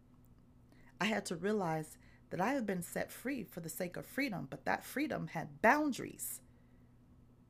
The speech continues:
In the context of marriage, it had boundaries.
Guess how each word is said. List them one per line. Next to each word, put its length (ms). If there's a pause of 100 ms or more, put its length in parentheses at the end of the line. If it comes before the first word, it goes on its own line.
(520)
In 120
the 80
context 540
of 100
marriage, 480
it 140
had 280
boundaries. 640